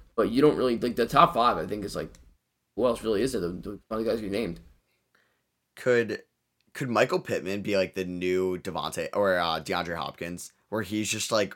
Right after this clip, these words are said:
Speaker 2: balling out with a carousel of quarterbacks, but, like,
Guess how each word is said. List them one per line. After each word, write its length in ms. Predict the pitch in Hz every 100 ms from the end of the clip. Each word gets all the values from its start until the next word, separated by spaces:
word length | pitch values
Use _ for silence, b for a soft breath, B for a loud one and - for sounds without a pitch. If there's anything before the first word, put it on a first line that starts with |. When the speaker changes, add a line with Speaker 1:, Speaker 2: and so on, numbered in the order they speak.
| -
Speaker 2:
balling 400 | - 92 104 101
out 220 | 90 90 90
with 100 | 82
a 60 |
carousel 480 | - - 87 - 87
of 100 | 82
quarterbacks, 500 | 82 78 85 87 -
but, 80 | 82
like, 220 | 82